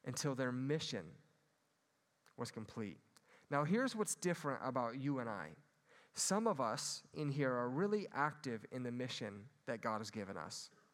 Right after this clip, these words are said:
So these witnesses could trust that God was going to protect them in their mission because they were active in it. The church,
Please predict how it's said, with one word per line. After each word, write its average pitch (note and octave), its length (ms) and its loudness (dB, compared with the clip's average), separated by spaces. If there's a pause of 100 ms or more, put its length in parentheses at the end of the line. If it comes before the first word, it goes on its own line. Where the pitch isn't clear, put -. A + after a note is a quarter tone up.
(500)
So F#3 140 0
these F3 240 2
witnesses D#3+ 1000 0 (500)
could D3+ 200 0
trust E3+ 520 0
that B2 160 0
God C#3 300 4
was E3 180 -2
going D#3 240 2
to - 80 -10
protect - 540 -2
them E3 180 0
in C#3+ 220 -2
their B2 200 2
mission D3+ 680 -2 (840)
because C#3+ 220 0
they A#2+ 120 2
were A2+ 120 0
active A2 400 -2
in - 120 -10
it. - 100 -14 (2250)
The B2 80 -4
church, - 760 2